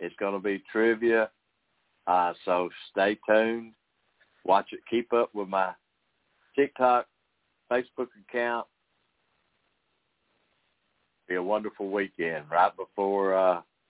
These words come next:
school starts. Well, some schools have already started back, but give you a couple of days to get ready to kick the, the school year off, guys. So we're gonna,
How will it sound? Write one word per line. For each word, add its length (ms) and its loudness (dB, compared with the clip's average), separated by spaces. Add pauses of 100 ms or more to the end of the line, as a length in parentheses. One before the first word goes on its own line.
(400)
school 320 -2
starts. 380 0
Well, 340 0 (760)
some 200 -6
schools 280 -2
have 100 -6
already 440 4
started 380 -4
back, 320 -2
but 160 -8 (640)
give 180 2
you 80 2
a 40 0
couple 300 -4
of 40 -20
days 360 0
to 260 -16
get 160 -8
ready 300 -8
to 120 -20
kick 240 -10
the, 80 -20 (1160)
the 180 -10 (100)
school 260 -2
year 280 0
off, 240 4 (100)
guys. 300 -6 (600)
So 200 2 (1200)
we're 80 -6
gonna, 260 0